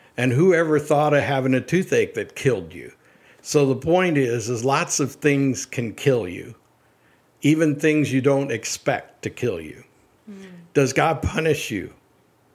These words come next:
Speaker 1: because you didn't take your abscessed tooth seriously? Does God punish you because you just didn't know how sick you were, and then it was too late?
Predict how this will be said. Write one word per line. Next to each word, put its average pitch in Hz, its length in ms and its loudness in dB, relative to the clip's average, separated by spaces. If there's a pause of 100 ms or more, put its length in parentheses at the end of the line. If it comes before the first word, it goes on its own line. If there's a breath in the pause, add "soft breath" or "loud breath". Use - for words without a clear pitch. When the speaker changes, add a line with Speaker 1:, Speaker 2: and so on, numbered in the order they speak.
(420 soft breath)
Speaker 1:
because 131 360 2
you 147 100 4
didn't 143 320 2
take 143 260 0
your 131 140 2
abscessed 123 640 0
tooth - 460 -4
seriously? 101 880 -4 (1200 soft breath)
Does 139 260 2
God 156 320 0
punish 151 400 0
you 131 160 0
because 120 500 -2
you 139 100 2
just 147 260 0
didn't 139 260 4
know 143 220 4
how 127 180 -2
sick - 380 -4
you 104 120 -4
were, 98 380 -8 (720 soft breath)
and 131 160 2
then 135 140 2
it 127 100 -2
was 127 220 0
too 135 240 2
late? 127 320 0